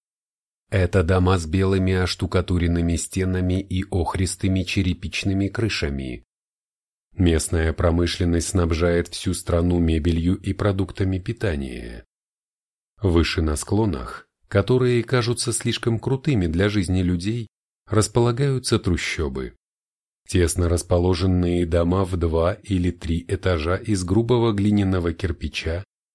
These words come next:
и ржавых листов металла. Если встать посреди узкой улочки с раскинутыми в стороны руками, можно запросто коснуться изрисованных граффити стен домов, расставленных друг напротив друга.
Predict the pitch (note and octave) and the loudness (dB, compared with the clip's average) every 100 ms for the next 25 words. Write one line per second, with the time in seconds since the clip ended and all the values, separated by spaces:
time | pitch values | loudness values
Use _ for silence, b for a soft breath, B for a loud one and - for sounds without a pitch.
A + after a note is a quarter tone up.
0 | - G2+ F#2 D#2+ E2 E2 - G2 F2+ G#2+ | 0 2 4 4 2 2 0 -2 0 0
1 | G#2 A2 A2+ B2+ A2+ D#2+ C2 A#1 _ _ | 0 0 -2 -2 -2 -2 -4 -8 _ _
2 | _ _ _ _ _ _ _ _ _ - | _ _ _ _ _ _ _ _ _ 0
3 | G#2 F2+ D#2+ F#2 F2 - F#2 F2 - F#2 | 4 6 4 0 -2 0 0 -2 -2 -4
4 | - F#2 E2+ F2+ - F#2+ - F#2 - G2 | -2 -2 -2 -4 -4 -6 -4 -6 -4 -2
5 | G2+ F2+ - G2+ - G2+ F2+ - G#2 G2 | 0 -2 -2 -2 -2 -2 -2 0 2 2
6 | G2 F#2+ F#2 - - G2+ F#2 F2+ E2+ E2 | 0 0 -2 -4 -2 0 0 0 -2 -4
7 | - G#2 D#2+ C#2 C2 _ _ _ _ _ | -4 -4 -4 -6 -10 _ _ _ _ _
8 | - G#2 A#2+ B2+ A#2 B2 B2+ C3 - B2 | 0 4 4 2 2 0 0 0 0 0
9 | A#2+ A2 B2 B2 - B2 A#2 G2 G#2 G2 | 2 0 0 0 0 0 0 2 2 0
10 | A#2 G#2 G#2 G2+ F2 F#2 F2 - F2 - | 0 2 4 2 2 2 0 -2 -6 -4
11 | F2 - F#2+ E2+ D#2+ D#2+ G#2 - - _ | -6 -2 0 0 0 2 0 -2 -10 _
12 | _ _ _ G#2+ A2 - - C#3 C3+ C3 | _ _ _ 0 2 2 0 0 2 2
13 | B2 A2 F#2 F#2+ F#2 E2+ - E2 F#2 D2+ | 2 2 2 0 2 0 0 -2 -2 -6
14 | D2+ E2 D2 C2+ | -4 -4 -4 -8